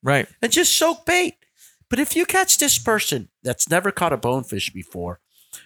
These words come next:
Speaker 2: or maybe never even caught a saltwater fish, and you catch a fish. To me, that's fulfilling.
Speaker 1: Right.
Speaker 2: Even though he caught it on a shrimp,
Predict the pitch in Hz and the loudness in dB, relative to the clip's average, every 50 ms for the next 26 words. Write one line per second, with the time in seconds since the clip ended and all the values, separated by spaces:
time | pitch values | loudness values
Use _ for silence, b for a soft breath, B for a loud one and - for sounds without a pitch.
0 | B B B 87 90 95 117 170 196 190 151 135 131 120 127 123 127 123 127 117 | B B B -8 -4 0 0 0 2 0 0 0 0 0 0 -2 -2 0 -2 -4
1 | 107 - 123 123 120 101 - - - 127 - - 117 110 104 92 - - - 175 | -4 -2 -2 -2 -2 -2 -2 -2 -2 -2 -2 -2 -2 -2 -2 -2 -4 -4 -2 -2
2 | 156 123 - - B B B B B B B B B 160 196 220 240 - 277 262 | -2 -2 -4 -8 B B B B B B B B B -4 -2 -2 -2 0 -2 -2
3 | 254 - - 233 220 - - 233 _ _ _ _ _ _ _ _ _ _ _ _ | -2 -2 -2 -4 -4 -4 -6 -8 _ _ _ _ _ _ _ _ _ _ _ _
4 | _ _ - - - 285 294 349 370 381 370 339 311 285 269 _ - 302 349 359 | _ _ -10 -6 -6 -4 0 0 2 2 2 2 0 -2 -4 _ 0 0 0 0
5 | - - - - - 320 302 - - 359 392 403 381 359 240 87 - - - _ | -2 -8 -10 -4 -4 -4 -4 -2 0 0 2 2 2 0 0 -2 -4 -12 -20 _
6 | _ _ _ _ - - 117 135 131 - - _ _ - 302 349 339 392 349 349 | _ _ _ _ -4 0 2 2 2 0 -4 _ _ -2 -2 0 2 0 0 2
7 | 381 403 403 381 349 349 _ _ _ _ _ _ _ _ _ _ _ _ _ _ | 2 2 2 2 0 -2 _ _ _ _ _ _ _ _ _ _ _ _ _ _
8 | _ _ _ _ _ _ _ _ _ _ _ _ _ _ _ - - - - 330 | _ _ _ _ _ _ _ _ _ _ _ _ _ _ _ -16 -14 -6 -2 0
9 | 339 359 359 330 311 285 269 269 247 - - 214 214 220 214 | 2 2 2 2 2 2 0 2 0 0 2 2 2 0 0